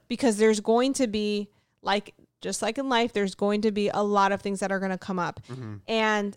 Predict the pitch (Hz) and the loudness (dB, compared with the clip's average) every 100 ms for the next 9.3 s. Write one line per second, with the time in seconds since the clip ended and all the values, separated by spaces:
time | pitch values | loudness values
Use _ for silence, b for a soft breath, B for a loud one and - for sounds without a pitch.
0 | - 220 - 262 254 226 208 208 247 285 | -6 -4 0 2 4 2 4 4 4 4
1 | 190 175 196 - 220 208 214 202 214 - | 4 4 2 0 0 0 -2 0 -2 -2
2 | 220 202 214 262 220 - 202 185 185 175 | -4 0 2 0 -2 -4 -4 -4 -6 -6
3 | - 196 98 - 180 226 240 302 285 233 | -8 -8 -8 -4 -2 2 2 6 6 8
4 | 214 196 233 233 - 117 107 214 208 233 | 6 4 0 0 -2 -10 -2 0 4 6
5 | 220 214 208 196 196 190 190 - 214 - | 6 4 0 0 -2 -2 -2 0 -2 -2
6 | 220 196 - 208 - 196 180 147 67 120 | -6 -6 -2 -4 -4 -8 -6 -6 -6 -8
7 | 117 107 - _ 107 - 247 220 214 202 | -6 -8 -12 _ -10 4 8 8 8 4
8 | 208 _ _ 233 233 247 220 208 180 120 | 0 _ _ 2 4 4 2 -6 -8 -8
9 | - 214 - | -10 -12 -16